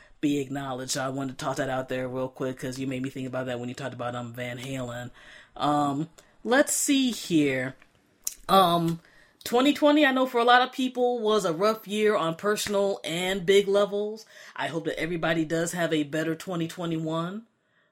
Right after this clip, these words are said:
on multiple ends. You know, folks go, you know, toward their goals and dreams, you know, definitely be tied into their loved ones, friends, fam,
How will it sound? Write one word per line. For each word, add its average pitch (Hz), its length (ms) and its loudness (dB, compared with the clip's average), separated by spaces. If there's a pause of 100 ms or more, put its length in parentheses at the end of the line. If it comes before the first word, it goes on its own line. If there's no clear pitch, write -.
(120)
on 190 200 -2
multiple 196 380 -2
ends. 190 240 -2
You 175 60 -4
know, 156 180 -2
folks 160 300 -4
go, 156 280 -2
you 147 120 -2
know, 156 120 0
toward 156 300 -4
their 151 80 -2
goals 151 320 0
and 156 140 -4
dreams, 160 480 -6
you 143 60 -4
know, 147 80 -2
definitely 151 280 -4
be 147 140 -4
tied 147 260 -2
into 143 160 -6
their 135 140 -6
loved 147 260 -2
ones, 147 220 -4
friends, 147 320 -6
fam, 139 480 -8